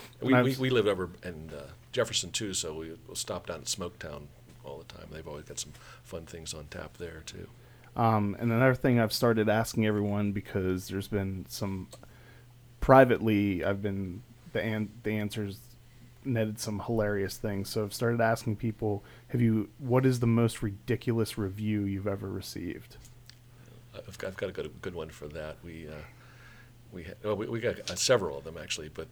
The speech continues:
Speaker 2: uh, one this woman wrote last fall, and it was part of this learning process. She wrote, "I like their ciders," said, "but several of them were flat."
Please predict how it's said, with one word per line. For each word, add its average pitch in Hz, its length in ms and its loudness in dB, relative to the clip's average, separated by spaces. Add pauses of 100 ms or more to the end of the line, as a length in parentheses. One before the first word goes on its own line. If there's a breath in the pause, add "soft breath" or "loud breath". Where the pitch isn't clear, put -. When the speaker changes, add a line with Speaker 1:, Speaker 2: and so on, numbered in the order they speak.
(120)
Speaker 2:
uh, 73 40 -6
one 110 440 -2
this 80 240 -12
woman 90 280 -10 (140)
wrote 85 320 -10
last 80 380 -10
fall, 76 600 -10 (600 soft breath)
and 87 120 -10
it 73 40 -12
was - 320 -6 (220)
part 123 100 0
of 107 80 -2
this 101 140 -8
learning 110 320 2
process. 78 420 -6
She - 240 -4
wrote, 82 200 -8 (360 loud breath)
"I 101 60 -2
like 95 420 -6
their 123 120 -4
ciders," 92 680 -6
said, 78 220 -8 (360 soft breath)
"but - 120 -8
several 107 400 -2
of 95 80 -8
them 90 160 -6
were 85 100 -8
flat." - 440 -10